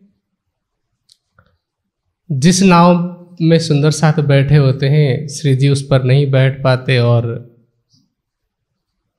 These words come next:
पैदल यात्रा करते हुए धोराजी पहुंचते हैं। वहाँ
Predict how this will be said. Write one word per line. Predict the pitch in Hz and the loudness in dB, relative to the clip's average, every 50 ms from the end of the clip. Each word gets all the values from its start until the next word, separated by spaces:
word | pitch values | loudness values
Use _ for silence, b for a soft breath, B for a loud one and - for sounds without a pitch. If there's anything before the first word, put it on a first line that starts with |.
| _ _ _ _ _ _ _ _ _ _ _ _ _ _ _ - | _ _ _ _ _ _ _ _ _ _ _ _ _ _ _ 0
पैदल | 156 151 156 151 170 180 180 | 2 2 2 4 4 2 2
यात्रा | 165 151 139 139 139 - 160 151 147 | 2 2 2 0 -2 -2 0 0 0
करते | 147 143 139 135 - - 151 | 0 0 -2 -2 0 0 0
हुए | 143 147 131 135 131 | 0 2 2 2 0
धोराजी | 123 117 123 131 131 131 131 139 139 139 156 151 | 0 2 2 4 4 6 4 4 2 2 2 0
पहुंचते | 147 147 143 151 151 147 147 - - 151 | 2 2 2 2 2 0 -2 -4 -6 -6
हैं। | 143 143 147 151 180 - - - - _ _ _ _ _ _ _ _ _ _ _ _ - | -4 -4 -4 -6 -6 -10 -14 -20 -20 _ _ _ _ _ _ _ _ _ _ _ _ -4
वहाँ | 143 143 143 143 156 143 135 127 120 117 - 139 - | 0 2 4 4 4 4 4 2 0 -2 -4 -10 -12